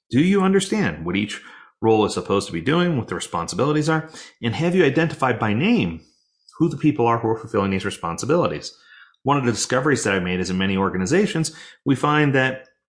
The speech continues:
people who are filling in for the Scrum Master role maybe are doing other things or they don't completely understand the Scrum Master role, or there's more people doing it than there should be, or, or maybe people are spread too thin and they have other responsibilities as well.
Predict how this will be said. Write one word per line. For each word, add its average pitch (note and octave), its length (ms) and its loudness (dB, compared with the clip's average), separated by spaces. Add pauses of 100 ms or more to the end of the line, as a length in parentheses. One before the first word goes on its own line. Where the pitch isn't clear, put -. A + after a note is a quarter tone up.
(160)
people F#3+ 360 2
who D3+ 260 6
are B2 540 2
filling D3 260 2
in F3+ 480 0 (160)
for - 80 -4
the C#3 60 0
Scrum C3+ 240 -2
Master A#2+ 280 0
role A#2 440 2 (500)
maybe E3 320 2
are D3+ 80 4
doing C#3 220 4
other B2+ 160 4
things B2 240 -2
or A#2 60 4
they G#2+ 120 2
don't A2+ 180 0
completely G#2 360 0
understand A2+ 440 0
the A#2 40 -2
Scrum F#2+ 240 -2
Master E2 280 -6
role, D2 160 -6
or D2 80 -6
there's D#2 200 -8
more F2+ 240 -2
people B2 260 -2
doing C3+ 220 0
it C#3 100 -2
than C#3+ 100 -2
there C#3+ 80 -2
should C#3+ 280 0
be, G2 200 -2
or, D#2 260 -6 (360)
or G#2+ 100 0
maybe G#2 260 2
people B2+ 280 -2
are B2+ 40 0
spread C3 280 0
too C#3 140 2
thin C#3+ 260 0
and G#2+ 80 0
they F#2+ 40 -2
have G2 120 -2
other G2+ 160 0
responsibilities A2 720 -2
as G#2+ 120 -8
well. G#2 420 -4